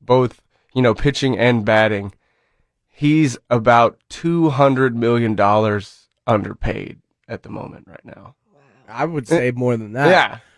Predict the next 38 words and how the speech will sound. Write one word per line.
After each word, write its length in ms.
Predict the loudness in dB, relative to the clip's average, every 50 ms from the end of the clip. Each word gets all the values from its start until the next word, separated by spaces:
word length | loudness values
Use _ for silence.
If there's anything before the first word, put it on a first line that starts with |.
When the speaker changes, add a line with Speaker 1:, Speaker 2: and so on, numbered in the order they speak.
| _ _ -10
Speaker 3:
Because 600 | -8 -6 -2 -2 0 0 -2 -4 -6 -10 -16 _ _ -2
if 140 | 0 4 6
Speaker 1:
Well, 180 | 6 6 6
you 140 | 4 4 4
know, 200 | 4 4 4 4
that's 240 | 6 4 4 2 2
just, 180 | -2 -4 -2 2
like, 300 | 2 2 2 0 0 2
by 200 | 4 4 4 4
the 100 | 2 0
numbers. 400 | 0 2 2 4 4 2 -2 0
You 100 | 2 4
always 240 | 4 4 4 2 0 -4 _ 2
overpay, 720 | 4 4 4 4 2 -2 -6 -4 0 0 0 0 0 -4
but 360 | -6 -4 -6 -6 -6 _ _ _ _ _ _ _ _ _ _ _ -20 -10 -4
more 260 | 0 2 4 4 2 2
than 160 | 0 0 2
that. 300 | 4 2 2 2 -2 -4
But 240 | -6 -8 -6 -4 0
that's, 340 | 2 2 2 0 -4 -6
Speaker 3:
M- 60 | -8 -6
Speaker 1:
he's, 420 | -6 -6 -6 -8 -12 -14 -16 _ _ _ -18
it's 160 | -18 -18 -18
just 340 | _ -10 -8 -8 -8 -8 -10
insane. 540 | -10 -10 -10 -12 -14 -12 -12 -12 -12 -10 -8
Speaker 3:
Mike 240 | -6 -6 -6 -6 _
Trout 400 | -12 -6 -4 -4 -4 -4 -6 -8
signed 300 | -6 -4 -4 -2 -2 -4
the 40 | -4
biggest 400 | -4 -4 -4 -4 -4 -6 -6 -8
deal 400 | -4 -2 0 0 0 0 -2 -2
before 400 | -4 -8 -14 -12 -8 -6 -6 -6
Patrick 340 | -4 -6 -6 -6 -8 -12
Mahomes 440 | -12 -12 -10 -8 -6 -6 -6 -8 -8
got 220 | -10 -10 -10 -8 -8
his 240 | -8 -8 -10 -10
deal 420 | -12 -12 -10 -6 -6 -4 -6 -6 -8 -8
at, 320 | -6 -4 -4 -4 -4 -6